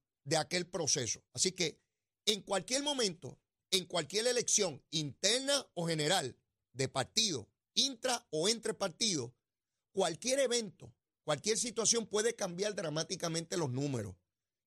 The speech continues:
Y eso aplica a todo el mundo, ¿ah? Le aplica al gobernador, le aplica a Jennifer, le aplica al Partido Popular, al Partido Independentista, Victoria Ciudadana. Por ahí están diciendo que con los números que da El Nuevo Día, que el Partido Independentista y Victoria Ciudadana están muertos.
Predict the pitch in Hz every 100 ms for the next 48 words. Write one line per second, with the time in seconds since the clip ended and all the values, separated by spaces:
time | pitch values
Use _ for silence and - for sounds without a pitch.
0 | - 143 156 165 214 202 202 196 196 165
1 | 175 151 151 123 175 _ _ _ - 110
2 | - 131 156 139 135 120 110 107 147 170
3 | 120 123 - 123 98 120 165 180 165 127
4 | 101 131 - 135 98 92 127 104 107 110
5 | 107 123 175 - _ - 127 123 107 135
6 | 123 104 110 113 151 180 170 127 - 131
7 | 131 135 165 196 151 _ _ _ - -
8 | 151 208 220 233 226 - 240 254 254 190
9 | 165 160 156 175 220 233 - 214 214 226
10 | 226 208 151 - 180 214 226 226 254 233
11 | 196 196 _ _ _ _ _ - 165 156
12 | - 156 - 208 233 226 214 208 185 233
13 | 233 208 214 226 - 214 226 226 208 202
14 | 202 214 - 139